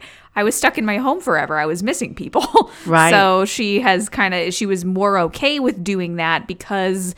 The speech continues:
Speaker 1: circumstances had forced her into not seeing anyone for a while.
Speaker 2: Mm-hmm.
Speaker 1: So it do-, also does depend, and that's kinda goes back to taking these tests at different stages and seeing where you're at.
Speaker 2: Mm-hmm.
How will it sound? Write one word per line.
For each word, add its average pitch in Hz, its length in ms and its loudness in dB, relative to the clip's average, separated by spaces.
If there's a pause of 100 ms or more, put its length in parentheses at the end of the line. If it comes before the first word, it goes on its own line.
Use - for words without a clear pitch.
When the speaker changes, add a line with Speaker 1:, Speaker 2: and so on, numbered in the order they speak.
(180)
Speaker 1:
circumstances 185 800 -2
had 196 160 -8
forced 196 440 -4
her 175 180 -2
into 165 280 -8
not 165 360 -4
seeing 175 360 -8
anyone 147 360 -10
for 135 180 -12
a 131 60 -8
while. - 440 -8
Speaker 2:
Mm-hmm. 143 200 -8 (240)
Speaker 1:
So 175 480 0
it - 180 -8
do-, 185 80 -4 (180)
also 180 300 -4
does 165 380 -8
depend, 170 400 -8
and 165 100 -10
that's 160 200 -8
kinda 175 220 -6
goes 170 200 -4
back 175 260 -4
to 180 300 0 (320)
taking 185 420 -4
these 202 220 -4
tests 220 240 0
at - 80 -6
different 262 260 0
stages 247 440 2
and 165 140 -8
seeing 160 300 -6
where 143 140 -8
you're 127 200 -8
at. - 380 -8
Speaker 2:
Mm-hmm. 180 280 -8